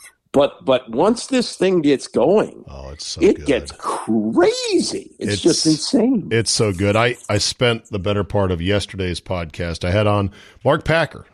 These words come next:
Speaker 2: uh, Billy Packer's son, who
Speaker 1: Oh,
Speaker 2: does
Speaker 1: yeah.
Speaker 2: stuff for the A C C network, and Gary Williams, formerly the Golf Channel, now a Sirius X M P G A Tour Golf, who's a diehard North Carolina fan. He knows his college basketball. He's a psychopath.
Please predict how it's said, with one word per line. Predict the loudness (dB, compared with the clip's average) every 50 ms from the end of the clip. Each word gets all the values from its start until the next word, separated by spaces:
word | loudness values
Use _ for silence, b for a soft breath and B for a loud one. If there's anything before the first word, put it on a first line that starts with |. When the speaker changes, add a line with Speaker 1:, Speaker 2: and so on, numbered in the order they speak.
| _ -10
Speaker 2:
uh, | -6 -6 -4
Billy | -2 0 2 2 0
Packer's | 0 -2 -6 -6 -6 -8 -8 -8
son, | -6 -4 -4 -2 -2 0
who | 0 2
Speaker 1:
Oh, | 2 4
Speaker 2:
does | 2 2 0 -2
Speaker 1:
yeah. | -4
Speaker 2:
stuff | -6 -4 -4 -6 -6
for | -6 -6
the | -6 -4 -4 -4
A | -4
C | -4 -6 -6
C | -8 -6 -6 -8 -8 -8 -10 -10 -8 -6 -4 -4
network, | -2 -4 -4 -4 -4 -4 -4 -4 -4 -4
and | -6 -6 -4
Gary | -2 -2 0 0 0
Williams, | 0 0 0 2 2 0 0 -2 -4 -6
formerly | -6 -4 -4 -2 -2 -2 -2
the | -4 -4
Golf | -4 -4 -4 -4 -4
Channel, | -6 -8 -6 -6 -4 -4
now | -4 -4 -4 -4
a | -6
Sirius | -8 -8 -8 -6 -6 -4 -6 -6 -6
X | -8 -8 -6 -6
M | -6 -4 -4 -4 -6 B B B B B B B B
P | -4 -2 0
G | 0 2 2 2
A | 2
Tour | 0 0 -2 0 0
Golf, | 2 2 2 2 2 0
who's | 0 -2 -2
a | -2
diehard | -2 -2 0 2 2 2 2 2 0 0 -2 -2 -4 -6 -8 -8
North | -6 -4 -2 -2 -4 -4
Carolina | -4 -6 -4 -4 -4 -4 -4 -4 -4 -6
fan. | -6 -8 -10 -10 -8
He | -8 -6
knows | -4 -4 -2 -2 -4 -4
his | -6 -8
college | -6 -6 -6 -4 -6 -8 -8
basketball. | -8 -8 -6 -8 -8 -10 -10 -10 -8
He's | -8 -8 -8 -8
a | -8
psychopath. | -6 -4 -2 -2 -2 -4 -6 -10 -12 -12 -12 -14 -16 -18